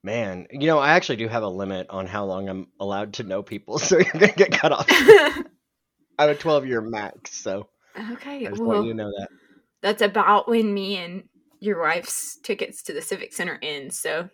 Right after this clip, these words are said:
Speaker 2: that's good to
Speaker 1: Oh,
Speaker 2: know.
Speaker 1: it'll be perfect. Oh, yeah, I forgot you guys were doing that.
Speaker 2: Yeah, super excited.
Speaker 1: I know. She is too, dude. Anyway.
Speaker 2: Why don't you tell us what your movie is and why you picked it?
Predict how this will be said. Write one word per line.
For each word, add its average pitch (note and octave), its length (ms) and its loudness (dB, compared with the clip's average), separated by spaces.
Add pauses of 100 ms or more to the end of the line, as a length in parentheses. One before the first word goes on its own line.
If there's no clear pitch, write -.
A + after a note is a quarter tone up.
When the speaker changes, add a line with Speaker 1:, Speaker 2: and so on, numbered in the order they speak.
(140)
Speaker 2:
that's - 300 -8
good D3+ 280 -4
to - 100 -4
Speaker 1:
Oh, E3 100 6
Speaker 2:
know. E3 60 8
Speaker 1:
it'll D#3+ 120 4
be D#3 100 2
perfect. D#3 320 -2
Oh, B3 120 8
yeah, D4+ 180 8
I B3 60 6
forgot G#3+ 180 -4
you G#3 80 -2
guys G#3 140 -2
were G3+ 80 -8
doing G3+ 280 -6
that. E2 300 -8 (220)
Speaker 2:
Yeah, G#3 220 -2 (380)
super - 420 -8
excited. - 540 -12 (520)
Speaker 1:
I F#2+ 160 -6
know. F2+ 260 -8
She B2+ 180 -6
is G2+ 140 -6
too, G2 160 -10
dude. F#2 240 -14 (260)
Anyway. F#2+ 220 -8 (240)
Speaker 2:
Why A3+ 220 4
don't C#4+ 260 2
you D4+ 60 -6
tell C4 140 4
us C4+ 120 0
what G#3+ 160 0
your B3 120 -4
movie A3+ 280 0
is G#3 160 0
and A#3+ 100 -4
why F3 120 -2
you D#3 120 -8
picked - 280 -14
it? - 200 -10